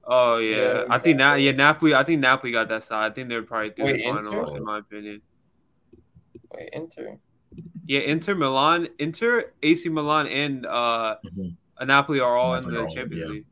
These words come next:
Speaker 3: Like,
Speaker 1: They're
Speaker 3: yeah,
Speaker 1: all
Speaker 3: the
Speaker 1: in the
Speaker 3: Italian
Speaker 1: same
Speaker 3: teams are
Speaker 1: zone.
Speaker 3: doing really good this season. They,
Speaker 1: Yeah.
Speaker 3: e-, even in the Europa League,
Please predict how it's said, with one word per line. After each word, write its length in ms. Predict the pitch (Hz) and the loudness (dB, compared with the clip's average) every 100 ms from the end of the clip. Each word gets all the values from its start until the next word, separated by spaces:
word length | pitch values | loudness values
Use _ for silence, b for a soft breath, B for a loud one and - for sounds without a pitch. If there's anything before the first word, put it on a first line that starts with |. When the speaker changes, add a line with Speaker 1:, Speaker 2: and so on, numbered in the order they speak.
| _ _ _ - B B B - | _ _ _ -20 B B B -8
Speaker 3:
Like, 100 | 92 | 0
Speaker 1:
They're 80 | 101 | 6
Speaker 3:
yeah, 60 | 110 | 6
Speaker 1:
all 40 | |
Speaker 3:
the 60 | 98 | 6
Speaker 1:
in 60 | |
the 60 | 87 | 4
Speaker 3:
Italian 180 | 143 - | 4 4
Speaker 1:
same 40 | |
Speaker 3:
teams 120 | 139 | 2
are 80 | 107 | 4
Speaker 1:
zone. 140 | 123 107 | 4 2
Speaker 3:
doing 100 | 92 | 2
really 220 | 120 113 | 2 0
good 340 | 90 110 90 76 | 0 -2 -2 -8
this 180 | 90 - | -8 -6
season. 320 | 98 87 85 | -8 -8 -6
They, 160 | 87 87 | -6 -6
Speaker 1:
Yeah. 320 | 104 - - | -10 -12 -10
Speaker 3:
e-, 40 | 71 | -6
even 220 | 107 101 | -6 -4
in 80 | 95 | -4
the 60 | 90 | -4
Europa 340 | 87 98 98 | -4 -4 -6
League, 420 | 101 101 92 87 | -6 -6 -10 -16